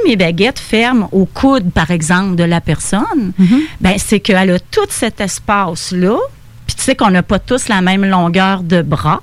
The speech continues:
Speaker 2: Mhm.
Speaker 1: Cet espace-là, elle est derrière elle.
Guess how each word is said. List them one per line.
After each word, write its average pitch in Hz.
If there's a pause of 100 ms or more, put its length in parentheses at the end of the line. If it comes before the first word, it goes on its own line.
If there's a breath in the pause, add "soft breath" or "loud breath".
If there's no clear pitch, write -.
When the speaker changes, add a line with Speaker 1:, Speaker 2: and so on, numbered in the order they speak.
(120)
Speaker 2:
Mhm. 185 (680 loud breath)
Speaker 1:
Cet -
espace-là, 220 (200)
elle 196
est 185
derrière 190
elle. 170